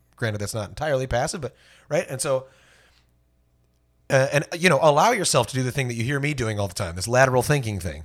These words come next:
right? Be creative here. Uh, okay, why else, though? You can, you can write these down, too. Make a little list. And you might find that you've got three whys, and they all triangulate on being a solo acoustic musician in a bar.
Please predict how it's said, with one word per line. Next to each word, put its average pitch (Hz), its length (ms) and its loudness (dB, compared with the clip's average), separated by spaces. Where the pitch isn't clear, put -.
right? 113 220 -2
Be 131 140 -2
creative 135 380 0
here. 92 200 -8
Uh, 104 300 -2
okay, 143 180 -4
why 180 300 2
else, 104 280 2
though? 82 280 -4
You 113 100 -12
can, 123 160 -6
you 120 180 -10
can 123 80 -6
write 139 160 -2
these 151 120 -6
down, 135 220 -4
too. 104 120 -6
Make 110 160 -8
a 135 40 -6
little 135 200 -6
list. - 400 -4
And 135 120 -4
you 135 80 0
might 208 180 0
find 131 340 0
that 123 260 -4
you've 117 140 -6
got 123 180 0
three 185 260 -6
whys, 117 440 -2
and 135 140 -4
they 135 80 4
all 165 180 6
triangulate 143 680 -2
on 117 280 -6
being 120 220 -2
a 110 40 -2
solo 113 260 -2
acoustic 107 360 -6
musician 104 360 -8
in 98 80 -8
a 92 40 -6
bar. 80 260 -10